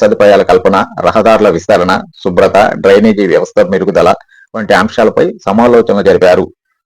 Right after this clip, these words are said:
అధికారులు మరియు కౌన్సిలర్లు తమ అభిప్రాయాలను పంచుకుంటూ సమన్వయంతో పనిచేసేలా చర్యలు తీసుకునేందుకు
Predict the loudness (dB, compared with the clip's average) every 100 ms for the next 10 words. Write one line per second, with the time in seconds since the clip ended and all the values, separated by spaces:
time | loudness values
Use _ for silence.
0 | -14 -6 0 0 0 -2 0 0 -2 -6
1 | _ _ _ _ _ _ _ -8 -6 -2
2 | 0 0 -2 -4 -2 0 0 0 2 2
3 | 2 0 -2 -4 -4 -4 -4 -6 _ _
4 | -4 -2 0 0 0 0 -2 -2 -2 -2
5 | -2 0 -2 -2 0 2 2 0 -6 -4
6 | -4 -4 -4